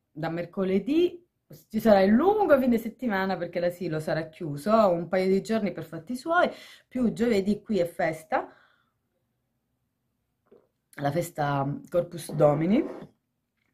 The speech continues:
eh, qui tutte die-, dieci giorni dopo la Pentecoste, qui tutte le feste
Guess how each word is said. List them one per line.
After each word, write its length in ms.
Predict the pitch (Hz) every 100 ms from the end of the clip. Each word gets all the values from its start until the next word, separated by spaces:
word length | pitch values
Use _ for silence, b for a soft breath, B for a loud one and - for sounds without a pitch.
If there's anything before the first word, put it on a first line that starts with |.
| - -
eh, 260 | 139 135 135
qui 200 | 156 147
tutte 340 | 151 151 139
die-, 180 | 151 151
dieci 720 | 139 139 127 127 175 185 165
giorni 420 | 175 190 190 175
dopo 320 | 165 180 170
la 260 | 160 156 156
Pentecoste, 1080 | 160 156 175 170 151 - - 196 254 214 160 151
qui 140 | 180
tutte 240 | 185 190
le 80 | 147
feste 540 | 147 156 - 143 147